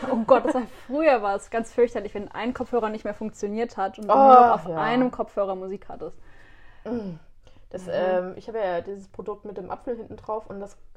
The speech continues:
Speaker 2: ist tatsächlich früher bei den Kopfhörern manchmal passiert,
Speaker 1: Mhm.
Speaker 2: dass es einfach nicht mehr funktioniert hat und es hat
Speaker 1: Das
Speaker 2: mich
Speaker 1: ist ja so
Speaker 2: wahnsinnig gemacht.
Speaker 1: Ja, das ist fürchterlich. Also ich habe auch, ich habe nicht die mit dem Apfel benutzt, aber ge-, war genauso.
Speaker 2: <laughs>
Speaker 1: Also, oh, nee, das geht gar nicht. Weil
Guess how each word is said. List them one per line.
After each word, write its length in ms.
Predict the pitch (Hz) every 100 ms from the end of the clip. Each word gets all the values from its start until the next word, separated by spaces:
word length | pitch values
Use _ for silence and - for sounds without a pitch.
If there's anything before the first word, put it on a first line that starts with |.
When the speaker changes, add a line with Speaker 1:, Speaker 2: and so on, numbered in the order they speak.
| -
Speaker 2:
ist 140 | 190
tatsächlich 560 | 233 220 214 233 233 -
früher 360 | - - 262 254
bei 100 | 214
den 120 | 214
Kopfhörern 480 | 247 233 202 220 208
manchmal 300 | 202 208 202 - - -
passiert, 540 | 226 240 233 233 - - -
Speaker 1:
Mhm. 220 | 208 202 - -
Speaker 2:
dass 160 | 202 160
es 80 |
einfach 220 | 156 160 175
nicht 140 | 175
mehr 100 | 175
funktioniert 460 | 175 175 202 226 185
hat 120 | -
und 100 | 180
es 120 | 175
hat 60 | 175
Speaker 1:
Das 60 | -
Speaker 2:
mich 80 |
Speaker 1:
ist 100 | 190
ja 60 | 190
so 40 | 247
Speaker 2:
wahnsinnig 560 | 285 294 175 175 -
gemacht. 140 | 170 101
Speaker 1:
Ja, 140 | 170 -
das 160 | 185 -
ist 60 | -
fürchterlich. 580 | 262 262 175 - 190 _
Also 160 | - 190
ich 100 | 190
habe 140 | 196
auch, 80 | 190 - - - - - - -
ich 120 | 226
habe 140 | 233 240
nicht 200 | 254 226
die 60 |
mit 140 | 208 202
dem 80 |
Apfel 260 | 185 - 196
benutzt, 420 | 196 196 202 -
aber 180 | 196 190
ge-, 140 | 190 -
war 180 | 190 196 -
genauso. 640 | 226 226 247 247 185 180 -
Speaker 2:
<laughs> 120 | 190
Speaker 1:
Also, 600 | 220 240 220 233 226 220 226 - - - - - -
oh, 540 | 254 240 254 240 214 202 269
nee, 280 | 220 208 190
das 140 | -
geht 180 | 202 -
gar 220 | 196 202
nicht. 440 | 190 180 220 -
Weil 220 | 196 202